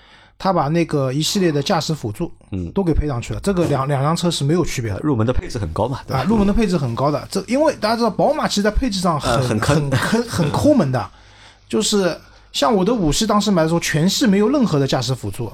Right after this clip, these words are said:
Speaker 1: 全部要选装，
Speaker 2: 嗯。
Speaker 1: 对吧？然后它的车子呢，至少这套东西都给你配上了，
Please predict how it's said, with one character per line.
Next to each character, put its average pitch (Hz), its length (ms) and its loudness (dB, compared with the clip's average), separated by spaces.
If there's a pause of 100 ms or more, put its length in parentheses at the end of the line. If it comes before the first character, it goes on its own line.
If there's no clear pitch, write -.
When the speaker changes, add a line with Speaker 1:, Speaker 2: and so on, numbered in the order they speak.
(100)
Speaker 1:
全 165 180 0
部 233 60 2
要 214 100 4
选 104 220 -2
装， 104 180 -4 (220)
Speaker 2:
嗯。 82 80 -14 (220)
Speaker 1:
对 139 100 -2
吧？ 113 160 -4 (240)
然 139 160 2
后 160 80 2
它 208 160 0
的 208 80 2
车 170 180 2
子 151 140 0
呢， 131 160 0
至 180 180 0
少 127 300 0
这 175 160 2
套 160 100 4
东 151 160 0
西 139 80 -2
都 139 140 -2
给 135 100 0
你 123 140 -2
配 - 180 0
上 123 200 -2
了， 85 100 -4